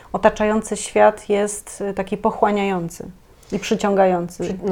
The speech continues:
Speaker 1: do
Speaker 2: jest też
Speaker 1: ziemi, tak?
Speaker 2: jakiś, e, i myślę sobie, że, e, w zależności od tego, jak jesteśmy wyposażeni w przetwarzanie tego świata, e, no to, no to t-, takie się wytwarza też nastawienie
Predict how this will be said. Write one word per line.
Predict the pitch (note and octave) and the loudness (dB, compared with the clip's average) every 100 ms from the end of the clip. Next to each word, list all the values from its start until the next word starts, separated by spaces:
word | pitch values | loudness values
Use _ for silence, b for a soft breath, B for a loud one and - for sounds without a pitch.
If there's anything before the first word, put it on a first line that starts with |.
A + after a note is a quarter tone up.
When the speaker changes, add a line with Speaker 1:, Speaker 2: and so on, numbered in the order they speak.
| G3 | 4
Speaker 1:
do | |
Speaker 2:
jest | G3 E3+ | 4 4
też | F#3 | 2
Speaker 1:
ziemi, | F3 G3+ | 4 6
tak? | G#3+ | 6
Speaker 2:
jakiś, | C4 C#3+ B2+ - D#3+ - | 6 -2 -8 -12 -14 -8
e, | D3+ D3 D3 - | -4 -2 -2 -4
i | E3+ | -2
myślę | E3 - F3+ | -4 -4 -4
sobie, | F3+ F3 F3 | -4 -2 0
że, | E3+ E3+ E3+ | 2 0 2
e, | E3 D#3+ | 0 0
w | |
zależności | D3+ D#3+ D3+ E3+ E3 F#3 | 0 -2 -4 -8 -6 -8
od | - | -4
tego, | F3 E3+ | -2 2
jak | F3 E3+ | 2 0
jesteśmy | E3 - D#3+ F3 D#3 | -2 -4 -6 -2 -2
wyposażeni | D#3+ E3 - D#3+ E3 F#3+ E3 | -2 -4 0 0 2 2 2
w | - - | -2 -10
przetwarzanie | - D#3+ - D#3 E3 D#3+ | -6 -4 -2 -2 0 -2
tego | D3+ D#3 | -2 -4
świata, | - D3 C#3 F3 A#3 B B B B B B B - | -2 -4 -2 -2 -4 B B B B B B B -10
e, | D3+ D3+ D3 D3+ | -4 -2 0 -2
no | E3+ E3 | -2 -4
to, | E3 E3+ - D3 D#3+ - | -2 -4 -4 -6 -6 -6
no | E3+ E3 | -6 -4
to | E3+ | -4
t-, | E3 - | -6 -12
takie | - E3+ - F#3 | -8 -8 -6 -8
się | - F3 | -4 -4
wytwarza | E3+ - F3 F3 | -4 -2 -2 0
też | F3 E3 | -4 -4
nastawienie | F3+ E3 F3 E3+ F3 E3 C#3 B2 | -4 -2 0 2 4 4 4 -2